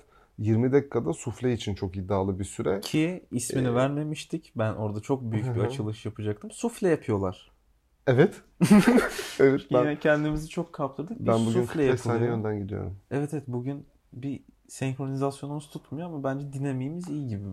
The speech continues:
Speaker 2: Daha
Speaker 1: Ha-,
Speaker 2: eğlenceli
Speaker 1: hava
Speaker 2: oluyor.
Speaker 1: değişimlerinden.
Speaker 2: Nasıl güzel oldu hava ama
Speaker 1: Değil mi?
Speaker 2: soğuk soğuk.
Speaker 1: Ayın yanında Jüpiter'in uyduları gözüktüyor, o yüzden oldu.
Speaker 2: <laughs>
Speaker 1: Onlar bir göz kırpınca.
Speaker 2: Evet, o zaman sufle.
Speaker 1: Sufle. Yirmi dakika az abi.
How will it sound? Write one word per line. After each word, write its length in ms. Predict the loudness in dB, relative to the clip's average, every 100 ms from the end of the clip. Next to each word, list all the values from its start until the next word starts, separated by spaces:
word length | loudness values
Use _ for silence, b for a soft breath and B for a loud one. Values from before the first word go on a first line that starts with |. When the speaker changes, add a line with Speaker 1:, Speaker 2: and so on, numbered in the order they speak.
| -8 -2
Speaker 2:
Daha 160 | 0
Speaker 1:
Ha-, 160 | 2 2
Speaker 2:
eğlenceli 420 | 2 0 -2 0 2
Speaker 1:
hava 80 | 2
Speaker 2:
oluyor. 200 | 2 0
Speaker 1:
değişimlerinden. 680 | 0 -2 -2 -2 -4 -6 -10 -12 -4
Speaker 2:
Nasıl 280 | -2 -2 -2
güzel 280 | 0 0 2
oldu 240 | 0 -2
hava 340 | -2 -2 -2
ama 180 | -2 0
Speaker 1:
Değil 120 | 0
mi? 60 | 2
Speaker 2:
soğuk 240 | -2 -6
soğuk. 460 | -8 -6 -6 -10 _
Speaker 1:
Ayın 260 | -2 0 2
yanında 280 | 0 0 -2
Jüpiter'in 480 | -4 -4 -4 -4 -2
uyduları 360 | -2 0 0
gözüktüyor, 480 | -2 -4 -6 -6 -4
o 60 | -4
yüzden 200 | -4 -4
oldu. 400 | 2 2 4 0 0 -4
Speaker 2:
<laughs> 60 | -2
Speaker 1:
Onlar 360 | 0 2 0 -2 -14 -6
bir 80 | 0
göz 200 | 0 0
kırpınca. 520 | -4 -4 -6 -6 -10 -8 -4 -2 -2 -2 -2 -2 -2
Speaker 2:
Evet, 220 | -2 0
o 80 | 0
zaman 180 | 0 -4
sufle. 460 | -6 -6 -4 -4 -6 _ _
Speaker 1:
Sufle. 460 | -4 -4 0 0 2
Yirmi 280 | 2 4 2
dakika 480 | 0 0 -2 -2 -4
az 200 | -4 -2
abi. 260 | -2 -4 -6